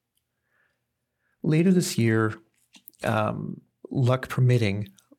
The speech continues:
it's going to be possible for me to work more from home rather than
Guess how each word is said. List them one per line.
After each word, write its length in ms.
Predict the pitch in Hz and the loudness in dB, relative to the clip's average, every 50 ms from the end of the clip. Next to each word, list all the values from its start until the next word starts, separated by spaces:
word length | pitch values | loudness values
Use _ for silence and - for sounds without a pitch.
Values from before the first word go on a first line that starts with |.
| _ _ _ _ _ | _ _ _ _ _
it's 160 | - 151 135 - | -6 -4 -4 -2
going 200 | - 156 156 147 | 0 0 0 2
to 40 | |
be 120 | 139 143 131 | 0 0 -2
possible 540 | - - - - 127 120 113 - - - 117 | -4 -6 -4 -2 0 0 0 -2 -4 -4 -4
for 200 | - - 123 113 | -2 -2 -2 -2
me 160 | 113 113 117 | 0 -2 -2
to 160 | - - 127 | -4 -4 -2
work 260 | 117 113 107 - - | -2 -2 -2 -2 -2
more 540 | - 110 110 113 110 110 110 110 107 104 - - - | -2 0 0 0 0 0 0 0 -2 -4 -6 -10 -8
from 500 | - - 110 107 104 104 104 104 101 101 | -4 -2 -2 0 -2 -2 -4 -4 -6 -6
home 500 | - - 165 156 117 110 107 - - - - | -2 0 0 0 0 -2 -4 -10 -10 -6 -2
rather 240 | 120 110 104 104 101 | -2 -2 -2 -4 -4
than 480 | 101 104 101 98 98 101 104 107 110 | -4 -2 -2 -2 -4 -4 -6 -6 -8